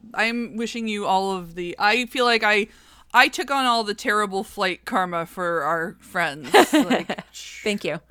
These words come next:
Speaker 2: I
Speaker 1: Yeah.
Speaker 2: appreciate it.
Speaker 1: Know who, I don't know, took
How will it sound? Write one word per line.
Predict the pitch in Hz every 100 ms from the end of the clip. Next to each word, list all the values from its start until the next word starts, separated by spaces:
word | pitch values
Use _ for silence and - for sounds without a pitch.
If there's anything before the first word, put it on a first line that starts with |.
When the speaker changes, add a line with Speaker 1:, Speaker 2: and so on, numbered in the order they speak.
| _ _ - - - _ _ _ -
Speaker 2:
I | 180
Speaker 1:
Yeah. |
Speaker 2:
appreciate | 165 170 156 156 147
it. | - _ _ _ _ _ _ _ -
Speaker 1:
Know | 226 226 226
who, | - 233 233 220 214 196 - _ _ _ _ _ _ _ _ -
I | 180
don't | 202 196 190
know, | 196 185 175 - - _ _ _ _
took | - 214 -